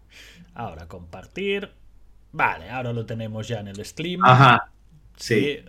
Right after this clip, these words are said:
Speaker 1: ahora lo tendría. Ay, espera, que no lo puedo hacer pequeño.
Speaker 2: <laughs>
Speaker 1: Sí, cositas del directo. Es
Speaker 2: Ah,
Speaker 1: este.
Speaker 2: no, no, pero estamos en vivo, no pasa nada.
Speaker 1: Es este. Vale, así estamos, ¿vale?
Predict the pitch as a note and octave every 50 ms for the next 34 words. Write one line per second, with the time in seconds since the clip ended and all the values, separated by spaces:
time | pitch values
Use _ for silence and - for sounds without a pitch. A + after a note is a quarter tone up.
0 | - - - B2 B2 A#2+ B2 A#2 A#2 B2 A#2 A#2 A2+ A#2+ A#2+ - F#3+ A3 F#3 C3+
1 | A#2 - - D3+ C#3 A#2 A#2+ A#2 A#2+ B2+ B2 B2 C#3+ C3+ B2 A#2+ A#2 A2+ A2 G#2+
2 | - - - _ - A#2+ - - A2 G#2 - - A2 - C3+ C3+ C#3 D3 D3 D#3
3 | E3 - - - - - - - - - - - - _ _ - - - A2 A2
4 | G#2+ G2 - A2+ - - C3+ C3 D#3 D3+ C3 C3+ C#3+ C3+ C3 C3+ C#3 C#3+ C#3+ B2
5 | - D#3 D3+ E3+ G3+ A3+ - - _ _ _ _ _ - B2+ A#2 A#2 B2 B2+ B2+
6 | - - - - - A#2+ A2+ A2 G#2+ G#2+ - - F3+ C#3+ - D#3+ F3 F#3 F3 D3
7 | C#3+ F3 F#3+ - - - - - C3 - - C#3 - - A#2 - - - - -
8 | _ _ - _ - A#2+ G#2+ - - A#2 - - - - A2 A#2+ C3 - _ _
9 | _ _ - _ - B2 A2 G2 E2+ E2 E2 F#2+ G#2 - - A#2+ - - - D3
10 | C#3+ C#3+ D3+ D#3 E3 F3+ F#3 - - - - G2 A2+ A2 A2+ D3 A#3 D4 -